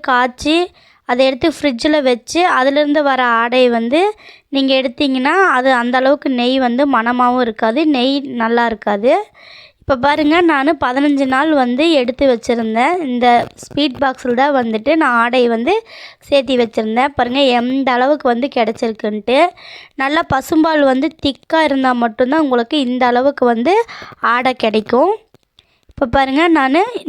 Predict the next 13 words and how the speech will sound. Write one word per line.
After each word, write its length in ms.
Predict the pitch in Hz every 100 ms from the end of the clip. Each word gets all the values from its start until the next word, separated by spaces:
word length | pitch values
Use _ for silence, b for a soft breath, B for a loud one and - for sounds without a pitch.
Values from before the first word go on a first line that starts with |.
| 262
நேத்து 240 | 269 262 254
நைட்டு 300 | 262 294 311 277
வந்து 200 | 262 339 330
உர 120 | 247 269 262
ஊத்தி 180 | 233 247
வச்சதுலேருந்து 680 | 233 240 226 233 226 254 370 466 269 254
இன்னைக்கு 260 | 247 247 240
நான் 160 | 233 214
எடுத்து 220 | 220 247 233
காமிக்கிறேன். 480 | 220 214 220 277 277
பாருங்க, 240 | 240 294 269
ஒரு 120 | 240 247 262
குழிக்கரண்டி 520 | 262 277 262 233